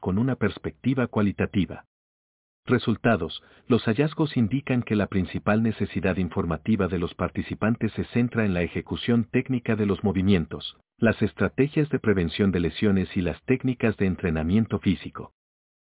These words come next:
La fuente de información más utilizada es el entrenador, seguido por redes sociales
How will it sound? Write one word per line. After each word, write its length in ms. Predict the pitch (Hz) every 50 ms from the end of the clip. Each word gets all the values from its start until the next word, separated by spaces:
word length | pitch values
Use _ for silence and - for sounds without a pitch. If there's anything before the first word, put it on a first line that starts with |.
| _ _
La 140 | 123 120 113
fuente 320 | - 165 175 180 - 180
de 100 | 160 151
información 640 | 143 127 - 123 110 104 95 82 - - 110 98 90
más 240 | 90 95 113 - -
utilizada 600 | 135 - 117 101 90 - - 110 113 110 110 110
es 180 | 110 107 -
el 100 | 120 113
entrenador, 640 | 104 98 92 - 107 95 92 90 85 101 92 78 80 - - - - _ - -
seguido 360 | - 98 85 113 139 135 143
por 220 | 135 - 123 110 107
redes 240 | 110 107 110 107
sociales 520 | - - 90 - - 123 123 123 120 117